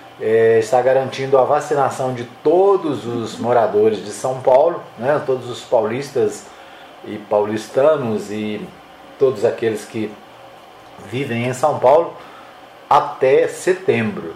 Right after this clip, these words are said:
né? Então há uma disputa aí entre o governo de São Paulo e o governo federal pela vacinação, né? O, o governo federal, apesar de todas os, as dificuldades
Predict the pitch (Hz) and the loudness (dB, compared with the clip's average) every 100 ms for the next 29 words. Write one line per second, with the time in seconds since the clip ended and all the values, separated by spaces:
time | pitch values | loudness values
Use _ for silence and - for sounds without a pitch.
0 | - 98 127 165 - 120 135 147 143 139 | -14 -2 -2 -2 -6 -4 0 2 2 2
1 | 131 - - 143 156 139 117 123 127 120 | -4 -10 -4 -2 2 2 2 2 2 0
2 | 127 107 98 110 113 110 95 - - 117 | -4 -4 -2 0 0 -2 -6 -8 -10 -8
3 | 110 135 147 147 123 110 117 123 165 196 | -2 2 4 2 0 -2 -2 -2 0 2
4 | 175 147 190 - 180 220 240 233 - - | 4 4 4 0 0 2 2 -2 -8 -18
5 | - - - - 147 170 165 - 151 160 | -20 -20 -4 2 2 2 0 2 2 2
6 | 214 - - - - - - - - - | 0 -6 -18 -14 -14 -14 -18 -20 -20 -20
7 | - 101 123 156 - - - - - 117 | -18 -2 2 2 -2 -16 -20 -20 -14 -4
8 | 120 127 123 123 117 120 123 139 117 127 | 0 2 2 2 2 0 0 0 2 2
9 | 123 127 123 120 113 117 120 120 110 117 | 2 0 2 4 4 2 2 2 2 2
10 | - - 196 214 208 170 131 120 113 98 | -2 -2 4 6 6 2 -6 -6 -8 -8
11 | - - - 107 95 - - 131 113 110 | -14 -14 -4 -4 -4 -8 -6 -2 2 2
12 | 110 - - | 0 -4 -14